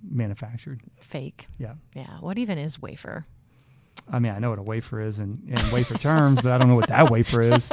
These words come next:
Speaker 2: <laughs> Right. Um, so back to your comment on the dessert and serving it with your family. We, we don't give free access. Like, we rarely, like, make dessert. But, like, when you've got the bucket of Halloween candy,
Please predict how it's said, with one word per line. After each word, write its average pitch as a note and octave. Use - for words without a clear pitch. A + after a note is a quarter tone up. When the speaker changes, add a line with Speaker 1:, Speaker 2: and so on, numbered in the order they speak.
Speaker 2:
<laughs> -
Right. G3+
Um, F#3+
so G#3+
back G3+
to -
your F#3+
comment F#3
on D#3+
the D#3+
dessert D#3+
and D3+
serving D#3+
it C#3+
with D3+
your D3+
family. D#3
We, B3
we C#4
don't G#3+
give E3
free -
access. -
Like, D#3
we F#3+
rarely, E3
like, C#3+
make D3
dessert. C#3+
But, F3+
like, D#3+
when E3+
you've E3
got D#3+
the D#3
bucket D#3
of D3+
Halloween D#3
candy, D#3